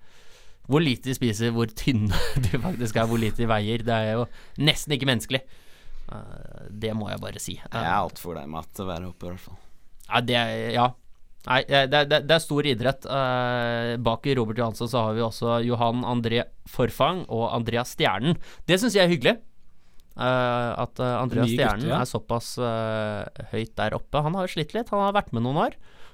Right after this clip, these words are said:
Speaker 1: Eh, men han har liksom aldri klart å etablere seg helt i toppen, føler jeg. Eh, så det er jo utrolig hyggelig at, eh, han har klart å komme seg såpass høyt i sammendraget. Og så har vi jo, eh, Daniel André Tande også, eh, som, eh, ligger på syvendeplass.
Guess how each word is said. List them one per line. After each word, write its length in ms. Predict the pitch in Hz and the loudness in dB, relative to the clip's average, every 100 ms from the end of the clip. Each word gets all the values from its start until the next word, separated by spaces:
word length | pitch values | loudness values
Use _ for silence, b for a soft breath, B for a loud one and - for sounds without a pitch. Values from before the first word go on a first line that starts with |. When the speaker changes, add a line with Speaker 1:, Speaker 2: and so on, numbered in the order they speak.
| b - | b -8
Speaker 1:
Eh, 220 | 131 139 | -6 -4
men 140 | 135 143 | -2 -2
han 140 | 139 | 0
har 160 | 113 131 | 0 0
liksom 180 | 147 143 | 0 -4
aldri 380 | 117 101 110 120 | -4 -4 -4 -4
klart 320 | - 95 - 107 | -2 -4 -4 -4
å 140 | 107 - | -4 -4
etablere 720 | - 151 120 110 107 104 107 | -2 -2 0 -2 -2 -4 -2
seg 140 | 135 117 | 0 0
helt 160 | 107 | 0
i 80 | 131 | -2
toppen, 380 | - - - 113 | -4 -4 -4 -2
føler 160 | 131 170 | 2 2
jeg. 240 | 190 b b b b b - | 0 b b b b b -12
Eh, 240 | 117 113 120 | -10 -8 -10
så 160 | 117 123 | -6 0
det 80 | 127 | 2
er 140 | 110 | 2
jo 80 | 113 120 | 0 -2
utrolig 460 | 113 113 107 120 117 | -4 -4 0 0 0
hyggelig 300 | 101 110 117 | 0 -2 -2
at, 320 | 117 113 - | -4 -6 -4
eh, 300 | 120 117 113 107 | 0 2 0 -2
han 160 | 113 113 | -2 -2
har 80 | |
klart 320 | - 107 - - | -2 -6 -4 -8
å 160 | - | -4
komme 220 | 92 113 101 | -2 -4 -4
seg 100 | 113 | -4
såpass 320 | 104 120 - - | -4 -6 -8 -4
høyt 340 | 110 120 - | -4 -4 -10
i 220 | - 113 120 | -6 -4 -4
sammendraget. 720 | - 117 104 101 107 104 135 | -4 -4 -2 -2 -2 -2 -2
Og 100 | 202 160 | -4 -4
så 80 | 151 | 0
har 220 | 110 101 | 0 0
vi 80 | 117 | -2
jo, 100 | 131 - b b b b b - | -2 -6 b b b b b -16
eh, 760 | - 113 110 - - - - - | -14 -14 -14 -14 -14 -16 -16 -8
Daniel 340 | 120 110 110 123 | -2 -2 0 0
André 180 | 117 117 - | 0 -2 -2
Tande 420 | 135 107 101 104 | -4 -4 -2 -2
også, 240 | - 180 160 | -2 -6 -4
eh, 200 | 135 131 | -4 -4
som, 260 | 123 147 143 | -4 -4 -4
eh, 220 | 143 147 | -4 -4
ligger 180 | 147 147 | -6 -6
på 140 | - | -6
syvendeplass. 600 | - 113 107 147 247 - | -2 -2 2 2 0 -4